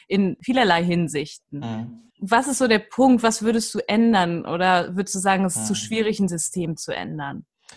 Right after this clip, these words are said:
Speaker 2: Also ich bin erstmal kein Freund davon, das System, auch wenn ich jetzt viel da so in diese Richtung, äh,
Speaker 1: Ja.
Speaker 2: gesprochen habe, das System generell zu verurteilen.
Speaker 1: Ja.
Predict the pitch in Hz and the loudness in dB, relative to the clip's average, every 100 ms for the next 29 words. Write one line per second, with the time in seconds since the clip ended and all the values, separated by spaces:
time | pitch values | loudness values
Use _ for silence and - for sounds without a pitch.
0 | - _ - 123 127 - 151 123 147 160 | -20 _ -4 -4 -4 -8 -4 0 0 2
1 | 147 139 135 135 135 - 135 139 139 - | 4 4 0 -2 -4 0 0 0 -2 -2
2 | 131 127 - 113 - 139 135 139 135 131 | -4 -4 -6 -10 -6 -2 0 0 0 2
3 | 127 139 139 127 - 165 170 143 127 123 | 4 2 0 -4 -4 2 6 8 8 6
4 | 131 123 123 135 - 131 127 127 131 117 | 2 0 0 -2 -2 -2 0 -2 2 4
5 | 113 123 - 156 165 135 135 139 - 127 | 4 0 4 4 6 6 6 2 -2 -4
6 | - 143 131 127 135 135 123 123 127 - | 0 0 2 4 4 6 6 4 2 0
7 | - 123 139 143 - 107 110 110 - 208 | 2 2 6 4 6 2 2 -4 -10 -4
8 | 196 | -4